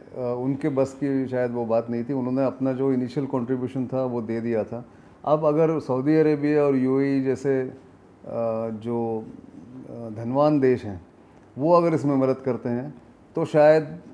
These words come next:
उसका, अ, और प्रोग्रेस हो सकता है न्यू डेवलपमेंट बैंक का, और वो छोटे देशों को फिर यहाँ से, अ,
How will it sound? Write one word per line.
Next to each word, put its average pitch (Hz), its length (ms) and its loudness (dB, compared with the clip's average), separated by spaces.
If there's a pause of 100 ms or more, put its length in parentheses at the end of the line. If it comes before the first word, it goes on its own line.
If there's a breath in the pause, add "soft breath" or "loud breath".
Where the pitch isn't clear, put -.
(480)
उसका, 139 320 0
अ, 113 1000 -6
और 135 200 0
प्रोग्रेस 131 440 0
हो 123 100 -4
सकता 117 380 -6
है 110 240 -4
न्यू 110 180 -4
डेवलपमेंट 104 520 -6
बैंक 101 220 -6
का, 131 220 -8 (500 loud breath)
और 123 280 0
वो 143 680 0
छोटे 135 280 -2
देशों 143 320 0
को 139 180 -2
फिर 139 340 -6
यहाँ 120 220 -2
से, 143 140 -4
अ, 175 120 -6